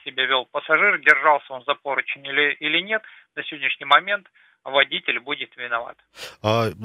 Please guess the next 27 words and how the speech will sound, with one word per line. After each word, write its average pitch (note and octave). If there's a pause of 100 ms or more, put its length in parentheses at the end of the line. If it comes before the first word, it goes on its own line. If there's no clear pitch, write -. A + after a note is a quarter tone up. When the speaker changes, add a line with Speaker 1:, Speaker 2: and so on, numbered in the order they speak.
(180)
Speaker 2:
Егор, D3
смотри, F#3+
ещё C3+
такая E3
вот B2+
просто, D3+
м, A2
ситуацию D3+
смоделируем, C3+
когда C#3
водитель D3
стормаживается C3+
не A#2+
потому, F#3+
что -
его -
подрезали, A#2
а G2+
просто E3+
кто-то B2+
выскочил, D#3
человек, B2+
вот F#2+
чтобы C#3
человека D#3
не G#2+
сбить. A#2